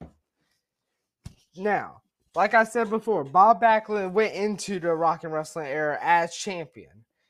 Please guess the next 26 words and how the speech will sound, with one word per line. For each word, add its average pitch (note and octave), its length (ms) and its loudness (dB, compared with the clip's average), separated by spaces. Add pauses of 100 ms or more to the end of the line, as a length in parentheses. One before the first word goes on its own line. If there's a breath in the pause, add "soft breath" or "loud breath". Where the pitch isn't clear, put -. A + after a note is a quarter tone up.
(140)
until G3 300 -2
he F#3+ 40 2
lost F#3+ 300 4
it F3 100 -10
to - 120 -8
the F3 80 2
Iron F3+ 340 2
Sheik C4 460 -6
in F3+ 120 -6
Madison E3 360 -4
Square F3+ 320 -4
Garden. A#2+ 580 -2 (1800)
And D3 580 -6 (920)
then, F3+ 240 -2
obviously, D3 1000 -2 (1600)
uh, F#2 120 -18
one E3 480 -8
month D3+ 300 -8
later, F#3+ 300 -2
everybody C#3+ 420 -8
knows C3 300 -10
what C3+ 100 -14
happened. C#3 600 -6
In D#3 180 -12
January D3 720 -4
of B2+ 120 -12